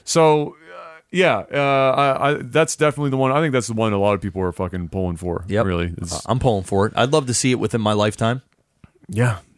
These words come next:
Speaker 2: Just to
Speaker 1: Um,
Speaker 2: know it exists.
Speaker 1: for sure.
Speaker 2: It's cool. Scary, but it's fucking cool, too.
Speaker 1: Exactly. Uh, well, hey, they haven't come kill us yet, so.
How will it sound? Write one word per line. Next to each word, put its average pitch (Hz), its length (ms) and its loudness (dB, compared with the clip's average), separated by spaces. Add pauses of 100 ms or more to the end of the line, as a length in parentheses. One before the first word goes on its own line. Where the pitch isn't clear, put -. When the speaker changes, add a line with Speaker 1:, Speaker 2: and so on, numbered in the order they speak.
(420)
Speaker 2:
Just 123 180 -2
to 131 80 2
Speaker 1:
Um, - 20 2
Speaker 2:
know 120 160 4
it 110 60 2
exists. 107 480 -2
Speaker 1:
for 101 80 0
sure. - 340 -2
Speaker 2:
It's - 100 -10
cool. - 380 0
Scary, 160 580 -2
but 131 120 0
it's 104 100 -6
fucking 110 280 -4
cool, 110 220 -2
too. 90 280 -4 (100)
Speaker 1:
Exactly. 101 580 -2 (360)
Uh, 120 440 2
well, 139 140 4
hey, 170 140 4
they 127 100 0
haven't 139 200 -2
come 139 220 -4
kill 127 180 -2
us 113 120 -6
yet, 87 220 -4
so. 85 260 -6